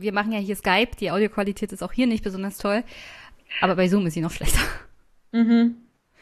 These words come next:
Speaker 2: Ja, wir haben versucht, bei uns Webinare dann auf die Reihe zu kriegen und haben praktisch nach, äh, Programmen gesucht, die das gut können.
Speaker 1: Mhm.
Speaker 2: Und es gibt so, es gibt ja ein paar davon,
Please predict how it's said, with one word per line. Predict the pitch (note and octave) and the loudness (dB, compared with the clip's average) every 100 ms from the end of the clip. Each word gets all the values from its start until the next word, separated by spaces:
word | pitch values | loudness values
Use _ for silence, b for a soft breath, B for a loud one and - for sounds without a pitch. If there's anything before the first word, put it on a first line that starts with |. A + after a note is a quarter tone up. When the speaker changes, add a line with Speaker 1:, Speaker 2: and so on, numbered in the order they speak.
| B B - | B B 4
Speaker 2:
Ja, | A3+ | 6
wir | B3 | 6
haben | C4+ | 4
versucht, | C4 B3 C#4 - | 4 2 2 4
bei | G#3+ | 4
uns | B3 A#3 | 6 6
Webinare | A3+ A3 G#3 A3 C4 | 4 6 6 6 4
dann | A3+ G#3 - - | 2 2 -4 -4
auf | G#3 | -2
die | G#3 | 0
Reihe | G3 G3+ A#3 | 4 6 6
zu | A3+ A3+ | 4 0
kriegen | G#3+ A3 | 2 2
und | G3+ G#3+ | 4 4
haben | G#3+ G#3+ | 6 6
praktisch | A3+ A3 A3 | 4 2 4
nach, | G#3 G3+ - B B B | 6 4 2 B B B
äh, | F#3+ G3 | 6 6
Programmen | G3 F#3+ A#3 B3 | 6 6 10 10
gesucht, | A3 A3+ A3+ | 8 2 2
die | |
das | G#3 G#3 | 0 2
gut | A3+ A3 | 0 4
können. | B3 A3 G3 G#3 | 6 6 4 -2
Speaker 1:
Mhm. | G3+ - - | -10 -10 0
Speaker 2:
Und | G3+ | 2
es | G#3 | 4
gibt | B3 A3 | 2 6
so, | G3+ G3 - - | 6 6 2 -4
es | G3 - | -4 -2
gibt | F#3+ | 4
ja | G#3 | 6
ein | F#3 | 6
paar | G3 G#3+ | 6 6
davon, | B3+ B3+ B3+ D4+ | 6 6 6 4